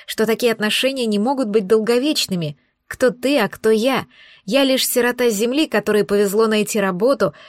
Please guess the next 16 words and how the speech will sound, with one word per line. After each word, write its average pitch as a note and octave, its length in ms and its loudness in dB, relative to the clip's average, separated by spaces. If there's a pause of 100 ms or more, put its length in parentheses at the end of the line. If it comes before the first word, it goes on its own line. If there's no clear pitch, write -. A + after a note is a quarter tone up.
(140)
не G#3 140 0
попав A#3+ 340 0
ни B3 60 -2
в - 80 -10
какую B3+ 300 -2
историю B3 440 2
на G3 80 -2
противном G#3+ 560 -2
Экторе. D#3+ 540 -2 (480)
А G#3+ 120 0
ты C4+ 140 -2
из A#3 100 -4
богатых, A#3 520 0
которые G3+ 360 0
правят G#3+ 360 -2
миром. A3 400 -2